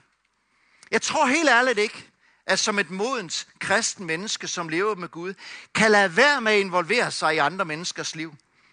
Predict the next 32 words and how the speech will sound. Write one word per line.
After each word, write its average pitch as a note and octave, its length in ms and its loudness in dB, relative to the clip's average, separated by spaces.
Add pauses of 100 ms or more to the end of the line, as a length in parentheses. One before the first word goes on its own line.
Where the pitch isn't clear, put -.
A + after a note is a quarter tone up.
(180)
At F#3+ 140 -2
forsøge B3 460 0
at B3 100 0
hjælpe F#3+ 460 -2
og E3+ 100 -4
byde E3 220 -8
sig D#3 160 -10
til. D#3+ 260 -12 (920)
Men G#3+ 100 -4
det B3+ 80 2
kan B3+ 120 0
være, C#4 180 6
livet C4+ 400 0
og F#3 80 0
udviklingen F3 720 -8 (960)
hos G#3 200 -2
dig A3+ 380 6
blot A#3+ 180 2
er B3 60 2
landet A3 320 2
på A3+ 120 -4
en G#3+ 100 -2
anden G#3+ 200 -2
måde, A3 340 -4
hvor G3+ 100 -4
du G#3+ 120 -4
ikke C#4+ 160 -8
går C#4 220 0
med F#3+ 120 -6
nogen F#3+ 220 -6
for F3+ 120 -4
øjeblikket. D#3+ 520 -6